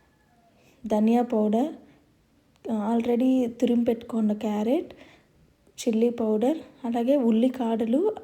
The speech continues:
కొత్తిమీర, ఒక పచ్చిమిర్చి, జింజర్ గార్లిక్ పేస్ట్, అలాగే కొంచెం చాట్ మసాలా, తర్వాత వచ్చేసి గ్రీన్ చిల్లీ సాస్,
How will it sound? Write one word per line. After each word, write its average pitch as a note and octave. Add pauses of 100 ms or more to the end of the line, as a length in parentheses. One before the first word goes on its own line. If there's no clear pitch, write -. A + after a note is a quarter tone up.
(160)
కొత్తిమీర, A#3+ (200)
ఒక B3
పచ్చిమిర్చి, A#3 (1000)
జింజర్ A#3+
గార్లిక్ A#3
పేస్ట్, A3 (460)
అలాగే C4
కొంచెం C4 (100)
చాట్ G#3
మసాలా, G#3+ (600)
తర్వాత C4+
వచ్చేసి C#4 (120)
గ్రీన్ B3 (100)
చిల్లీ B3
సాస్, B3+